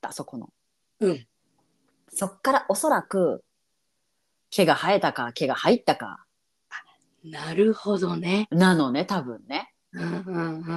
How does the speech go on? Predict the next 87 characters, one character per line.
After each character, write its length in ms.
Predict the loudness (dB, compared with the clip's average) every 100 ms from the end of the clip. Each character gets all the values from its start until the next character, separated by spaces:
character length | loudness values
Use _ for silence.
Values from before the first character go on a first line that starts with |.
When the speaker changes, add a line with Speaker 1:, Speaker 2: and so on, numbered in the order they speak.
| -8
Speaker 2:
ん。 80 | -10 _ _ _ -2
Speaker 1:
で、 360 | 2 2 0 -2
で 160 | -2 0
も、 220 | 0 -2
そ 140 | -2
の、 580 | -2 -4 -6 -10 -12 -20 _ -8
じ 160 | -2 2
ゃ 40 |
あ 20 | 4
病 220 | 6 6
院 100 | 4
行 120 | 2
っ 20 |
た 100 | 4
方 140 | 6 6
が 120 | 6
い 100 | 4
い 20 |
っ 40 |
て 100 | 2
私 200 | -6 -6 -8
は 60 |
す 120 | -6 0
ご 120 | 0
い 40 |
言 40 | 0
っ 20 |
た 120 | -6
ん 60 | -6
だ 80 |
け 80 | -6
ど、 220 | -4 -4 -4
そ 120 | -6
の 60 |
日 60 | -4
本 160 | -2 -2
に 60 |
行 40 | -2
っ 20 |
た 100 | -4
時 240 | -6 -4
に、 360 | -4 -2 -4 -6 _ -20 _ -10
あ 260 | -6 -6
の、 420 | -6 -8 -12 -16 _ _ -2
お-、 60 | 0
先 160 | 2 4
生 100 | 4
は 60 |
男 180 | 2 -2
の 60 | -4
先 140 | -4
生 100 | -6
だ 60 | -12
っ 60 |
た 80 | -10
の。 160 | -12 -12 _ _ _ -6
Speaker 2:
う 60 | -6
ん。 140 | -6 _ 0
Speaker 1:
で 100 | 0
も 60 | 2
看 160 | 2
護 80 | 2
婦 60 | 0
さ 100 | -4
ん 40 |
が 60 | -2
全 160 | -2
員 60 | -2
女 160 | -4
の 140 | -4 -6
人 180 | -8 -8
で、 280 | -8 -10 _ _ _
Speaker 2:
う 80 | -6
ん。 160 | -6 -8 _ _ _ _ _ _ _ _ -14
Speaker 1:
す 340 | -8 0 4
ご 140 | 6 4
い 80 | 4
全 460 | 4 6 6 6
員 80 | 4
来 100 | 2
て 100 | -2
全 320 | -2 -4 -2
員 80 | -2
見 100 | -2
て 120 | -2
た 100 |
の。 60 | -6